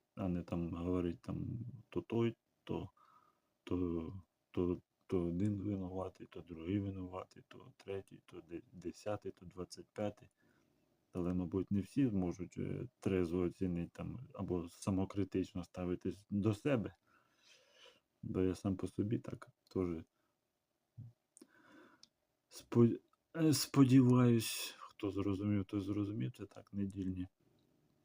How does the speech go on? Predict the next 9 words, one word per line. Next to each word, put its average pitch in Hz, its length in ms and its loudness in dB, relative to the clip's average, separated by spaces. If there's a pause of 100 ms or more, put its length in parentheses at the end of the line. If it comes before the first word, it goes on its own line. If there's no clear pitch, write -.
(960)
недільні 113 580 4
думки. 104 600 2 (260)
Головне, 98 600 0 (600)
можна 101 340 -2
сказати, 98 400 -2
щоб - 220 -10 (840)
берегти 95 800 0 (500)
себе, 95 440 -2
близьких, 98 720 0